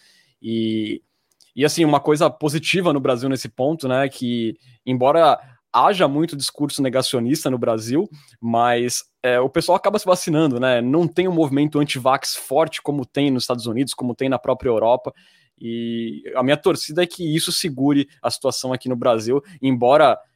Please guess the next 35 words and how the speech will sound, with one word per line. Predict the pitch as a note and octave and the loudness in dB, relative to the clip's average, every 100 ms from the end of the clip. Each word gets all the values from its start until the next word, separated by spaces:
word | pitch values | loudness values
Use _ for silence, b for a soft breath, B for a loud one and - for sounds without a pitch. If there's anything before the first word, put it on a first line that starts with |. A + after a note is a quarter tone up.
| _ | _
é, | A2+ | -8
não | A2+ B2 | -6 -4
querendo | C#3+ C#3+ | -2 -2
fugir | D3 B2+ | -2 -2
muito | C3 C3 | -2 -2
do | C3+ | 0
assunto, | A#2+ B2+ B2+ | 0 -2 -4
eu | C3 | 0
já | C3 A#2+ | 4 4
acho | C3+ - | 2 -2
também | - B2 C3 - b b | -6 -4 -4 -6 b b
um | B2 B2 | -4 -2
absurdo | C#3+ D3+ - D3+ C#3 | 0 0 0 -2 0
nesse | C#3 - | 0 0
momento | C3 B2+ C3 | -2 -2 -2
a | |
gente | C3 C#3+ | -4 0
ainda | C3+ | 0
ter | - C3+ | 0 -2
estádio | C3 - B2+ B2+ | -2 0 0 0
lotado | C3+ C3 - A#2 B2 B2 | 0 0 2 2 2 -2
no | |
Brasil | A#2 B2 A#2+ G#2+ A2+ B2+ B2+ | -4 -4 -4 -6 -2 -2 -2
com, | C3 A#2+ A#2 _ - | -4 -4 -6 _ -8
com | B2 A#2 A#2 | -2 2 2
essa | A#2 - | 2 0
variante | A#2+ B2+ A#2+ B2 | 0 0 0 -2
Omicron | B2+ B2+ A#2 A#2+ | -2 -2 -2 0
batendo | B2 B2+ B2 | 0 -2 -4
na | B2+ | 0
nossa | B2 - D3 | 0 0 -2
porta, | - G#2 G2 - | -2 -2 -2 -6
né? | G2 G#2 b b b b b C3 | -10 -12 b b b b b -4
Mas, | B2+ D3 | -2 0
enfim, | G3 - C#3+ G3 | -2 0 0 -2